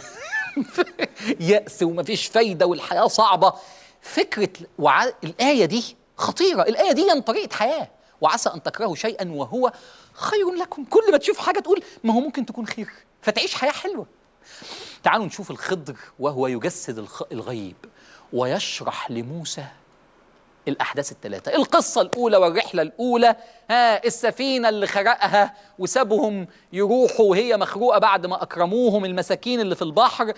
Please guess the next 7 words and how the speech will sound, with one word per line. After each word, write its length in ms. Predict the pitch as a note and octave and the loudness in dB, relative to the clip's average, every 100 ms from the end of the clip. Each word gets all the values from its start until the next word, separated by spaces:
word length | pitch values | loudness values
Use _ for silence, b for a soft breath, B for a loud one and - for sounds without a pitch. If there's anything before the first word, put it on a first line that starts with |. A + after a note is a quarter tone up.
| B B | B B
بيقول 720 | D#3 G#3 - B3+ C4 B3+ A#3 G3+ | -4 -4 -2 0 2 4 4 2
الخضر 720 | F3+ F3 E3 - B3+ G#3 G3 | 0 -4 -6 4 4 4 2
بدأ 260 | B3+ A#3+ F#3 | 4 4 4
بقى 240 | G3+ G3 | 2 2
يشرح 360 | A#3 G3 F3 F3 | 0 -2 -4 -4
لسيدنا 480 | D#3+ E3+ A3 F#3+ | -2 0 0 -2
موسى 420 | F3 A#3+ B3 B3 | -4 -2 2 2